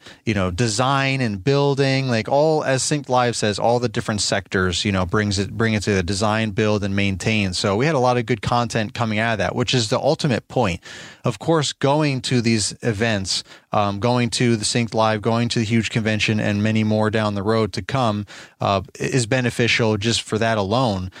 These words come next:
But then also being a part of Pod Row, you know, if you have a story you wanna tell, you know, come, come meet us, stop by, sit down, or maybe we've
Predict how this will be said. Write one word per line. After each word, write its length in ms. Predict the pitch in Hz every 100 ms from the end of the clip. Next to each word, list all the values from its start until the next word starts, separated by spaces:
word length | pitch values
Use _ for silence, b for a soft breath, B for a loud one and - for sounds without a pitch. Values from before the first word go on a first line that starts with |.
| B
But 140 | - 113
then 140 | 123
also 420 | 123 123 131 127
being 240 | 104 120 113
a 60 |
part 320 | 104 - 117 117
of 340 | 107 104 - b b
Pod 280 | - 123 113
Row, 360 | 123 143 143 143
you 80 | 127
know, 100 | 107
if 160 | 98
you 80 | 131
have 180 | 135 131
a 40 |
story 320 | 127 - 139
you 100 | 135
wanna 160 | 135 135
tell, 400 | 127 135 131 135
you 80 | 123
know, 140 | 107
come, 380 | 101 127 123 127 -
come 200 | 127 123
meet 180 | 123
us, 160 | 127 123
stop 320 | - 123 123
by, 300 | 135 123 123
sit 200 | 117 123
down, 400 | - 123 123 123 - B B
or 60 | 107
maybe 240 | 110 120
we've 360 | 113 120 107